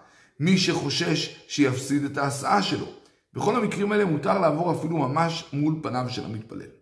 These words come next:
אסור למי שאיחר לתפילה ורוצה להגיע למקומו הקבוע לעבור מול המתפלל. ואם זה בצד, שבעצם, כמו שראינו, על פי המגן אברהם הדבר אסור, אבל על פי אליה רבה זה מותר,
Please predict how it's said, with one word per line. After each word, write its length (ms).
אסור 560
למי 200
שאיחר 500
לתפילה 580
ורוצה 400
להגיע 340
למקומו 720
הקבוע 400
לעבור 300
מול 160
המתפלל. 480
ואם 180
זה 140
בצד, 440
שבעצם, 460
כמו 180
שראינו, 420
על 140
פי 100
המגן 340
אברהם 440
הדבר 340
אסור, 460
אבל 140
על 80
פי 120
אליה 260
רבה 360
זה 120
מותר, 440